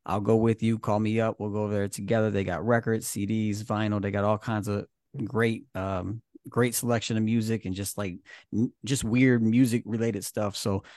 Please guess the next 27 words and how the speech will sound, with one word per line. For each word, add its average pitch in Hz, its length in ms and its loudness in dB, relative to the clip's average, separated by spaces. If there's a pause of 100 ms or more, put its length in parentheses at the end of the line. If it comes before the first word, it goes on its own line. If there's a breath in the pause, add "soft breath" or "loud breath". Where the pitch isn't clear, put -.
check 143 200 4
'em 139 100 8
out 135 100 8
online 135 360 6
if 117 100 -4
you 113 80 -8
can't 123 240 0
get 123 140 -2
here 127 220 2
in 117 160 -2
the 101 60 -4
flesh 143 520 0
at 113 160 -6
everybody's 113 600 2
records 101 380 -4
dot 92 340 -4
com. 87 440 -8
All 127 120 6
right. 110 220 4 (300 loud breath)
Our 180 160 8
guest 180 340 4
tonight, 160 500 6 (440)
simple 175 360 0
and 156 140 2
plain, 151 420 0
is 117 280 -6
dope. 104 420 -2